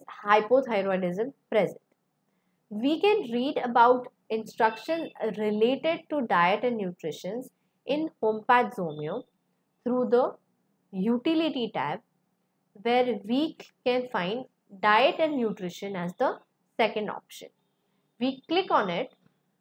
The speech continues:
and a new window opens, which consists of seventy-two clinical conditions listed on my left hand side and the description on the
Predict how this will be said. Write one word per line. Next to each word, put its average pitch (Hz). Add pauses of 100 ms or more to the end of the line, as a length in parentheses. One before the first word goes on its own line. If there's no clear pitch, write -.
(1300)
and 226
a 247
new 277
window 277
opens, 190 (560)
which 294
consists 277
of 294
seventy-two 311
clinical 269
conditions 185 (360)
listed 247
on 254
my 262
left 220
hand 196
side 147 (560)
and 302
the 320
description 247 (100)
on 214
the 330